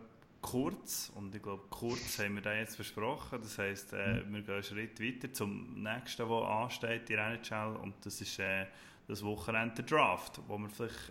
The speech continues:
Speaker 1: ein bisschen eher noch etwas, etwas dazu zu sagen haben und etwas darüber können erzählen können.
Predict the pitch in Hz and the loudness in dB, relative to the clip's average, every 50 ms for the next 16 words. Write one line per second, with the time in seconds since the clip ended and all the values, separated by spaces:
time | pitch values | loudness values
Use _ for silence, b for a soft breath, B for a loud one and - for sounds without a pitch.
0 | - - 104 - - 107 104 104 104 104 107 104 104 B B B B B B B | -8 -8 -6 -2 0 0 2 2 0 0 -2 -4 -6 B B B B B B B
1 | B B - 107 107 117 127 123 120 120 120 120 - 117 117 - - 117 - - | B B 2 2 2 4 2 2 2 2 2 2 0 0 -2 -2 -4 -4 -4 -4
2 | - - - - 113 113 - - - - 104 - - 123 123 123 123 - - 113 | -4 -4 -4 -4 -4 -4 -4 -8 -8 -8 -6 0 2 2 2 2 2 2 2 2
3 | 120 123 127 123 117 120 123 127 131 139 139 - 110 110 107 104 110 110 113 - | 4 4 2 2 4 4 4 4 4 2 -2 -2 -2 -2 -2 0 -2 -2 -4 -4
4 | - - - 120 107 104 110 - 113 113 107 113 - - - 113 107 107 117 127 | -6 -6 -4 -4 -4 -4 -4 -2 -2 -2 -2 -4 -8 -4 -2 0 0 0 0 0
5 | 139 143 139 | -2 -2 -4